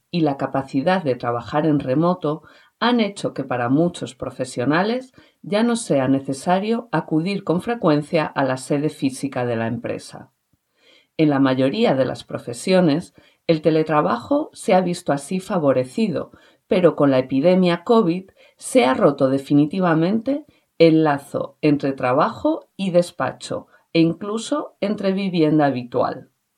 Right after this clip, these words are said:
Crecen los llamados nómadas digitales, profesionales que trabajan desde cualquier punto del mundo y se mueven por territorios alejados de las sedes de las compañías.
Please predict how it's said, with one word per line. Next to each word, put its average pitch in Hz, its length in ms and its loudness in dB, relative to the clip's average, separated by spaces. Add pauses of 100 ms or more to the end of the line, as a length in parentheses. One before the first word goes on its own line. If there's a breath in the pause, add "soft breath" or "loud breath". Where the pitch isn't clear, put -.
(640)
Crecen 294 560 4
los 180 120 4
llamados 165 540 2
nómadas 156 520 2
digitales, 160 800 -2 (260 soft breath)
profesionales 165 1080 0
que 160 140 0
trabajan 151 560 0
desde 139 300 -4
cualquier 135 560 0
punto 139 340 0
del 180 160 2
mundo 185 520 2 (340 soft breath)
y 240 120 -4
se 262 200 2
mueven 175 420 4
por 165 200 -2
territorios 165 760 0
alejados 139 640 -2
de 135 120 2
las 120 200 0
sedes 127 320 -4
de 143 80 -8
las 123 220 -8
compañías. 113 840 -6